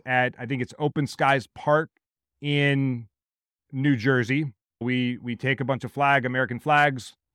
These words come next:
We run down the boardwalk down to, I believe, Liberty Park, which is right across from the Statue of Liberty.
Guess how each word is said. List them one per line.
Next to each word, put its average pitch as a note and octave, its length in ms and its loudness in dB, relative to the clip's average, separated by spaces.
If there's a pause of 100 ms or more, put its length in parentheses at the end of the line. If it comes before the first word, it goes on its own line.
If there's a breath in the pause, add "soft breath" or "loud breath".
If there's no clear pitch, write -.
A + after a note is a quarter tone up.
We C3+ 140 0
run C3+ 260 2
down C#3+ 240 4
the C#3+ 80 2
boardwalk B2+ 680 2 (200)
down C3 320 2
to, C3+ 200 -2
I B2 60 0
believe, B2 280 0
Liberty C3 680 0 (200)
Park, D#3 440 -2 (240)
which - 180 -6
is A2+ 160 -4
right C#3 160 2
across C3+ 340 0
from B2+ 180 -4
the B2 80 -4
Statue B2+ 380 -4
of A2 80 -6
Liberty. A2 380 -4